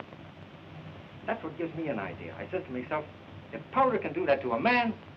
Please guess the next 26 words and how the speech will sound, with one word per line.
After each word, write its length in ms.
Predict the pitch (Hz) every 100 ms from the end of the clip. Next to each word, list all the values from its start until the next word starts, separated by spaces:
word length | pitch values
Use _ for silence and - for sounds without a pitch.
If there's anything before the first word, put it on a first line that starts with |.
| - - - -
why 140 | 277 285
can't 200 | 226 196
it 80 | 185
do 80 |
the 160 | 185 147
same 240 | 208 208 196
thing 200 | 170 185
to 80 |
buildings, 600 | 123 - 247 254 247 247 - - -
ships, 320 | 226 254 - - -
mines, 520 | 120 170 247 240 233 208 -
anything 320 | 285 294 226 214
else 160 | 170
you 60 | 156
want 140 | 160
to 40 | 160
get 160 | 160
rid 140 | 135 120
of?" 80 | 95 - - - -
So 120 | 117
I 120 | 98 101
settles 260 | 160 160 -
down 220 | 139 180
to 140 | 190 135
an 80 | 107
intensive 580 | 104 - 277 262 131